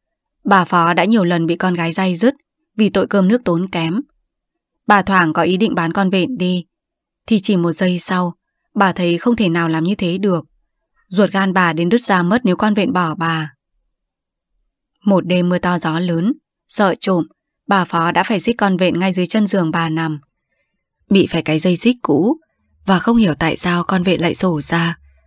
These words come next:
để đến nỗi mắc bẫy. Luôn mấy hôm bà Phó đi khắp xóm làng trên xóm dưới, rêu rao xin chuộc chó, chứ không dám chửi bới gì. "Thôi, con chó nhà bà vào nồi rồi."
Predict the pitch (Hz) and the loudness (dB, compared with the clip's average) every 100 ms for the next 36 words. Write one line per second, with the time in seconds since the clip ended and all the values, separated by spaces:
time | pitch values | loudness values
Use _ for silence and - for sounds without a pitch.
0 | _ - 180 165 156 165 180 240 - 165 | _ 0 2 2 0 0 0 -2 -2 -2
1 | 160 247 - _ _ _ _ _ _ _ | 0 -2 -4 _ _ _ _ _ _ _
2 | _ _ _ - 196 196 170 165 170 185 | _ _ _ 0 4 4 4 0 0 0
3 | 175 170 160 160 156 180 180 226 - 156 | 0 0 -2 0 -2 0 -2 -2 -2 -2
4 | 196 175 - 180 170 151 170 185 160 175 | -2 -2 -2 -2 -2 -4 -4 -2 0 0
5 | 294 _ _ _ _ - 190 175 190 175 | -4 _ _ _ _ 2 2 4 2 2
6 | 170 190 170 175 - - 151 156 - _ | 2 0 0 -2 -2 -4 -4 -4 -6 _
7 | _ _ - 220 - 190 165 160 185 175 | _ _ -2 0 0 -2 0 -2 0 0
8 | 160 160 180 180 165 143 _ _ _ _ | 0 -2 0 0 0 -2 _ _ _ _
9 | _ _ _ _ _ _ _ _ _ _ | _ _ _ _ _ _ _ _ _ _
10 | _ - 196 202 220 190 _ - 196 185 | _ 0 6 8 6 4 _ -2 2 4
11 | 185 175 240 202 196 185 190 196 196 190 | 4 4 4 4 4 6 6 6 4 6
12 | 202 208 | 6 6